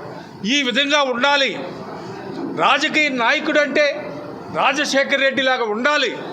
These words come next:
అనే ఒక ముద్ర భారతదేశ రాజకీయాల్లోనూ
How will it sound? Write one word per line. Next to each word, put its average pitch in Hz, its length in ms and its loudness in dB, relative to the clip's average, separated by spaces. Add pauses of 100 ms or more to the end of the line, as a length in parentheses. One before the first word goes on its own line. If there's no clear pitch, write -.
(540)
అనే 240 160 2 (140)
ఒక 202 120 -4 (160)
ముద్ర 247 300 4 (640)
భారతదేశ 240 500 4 (180)
రాజకీయాల్లోనూ 220 680 0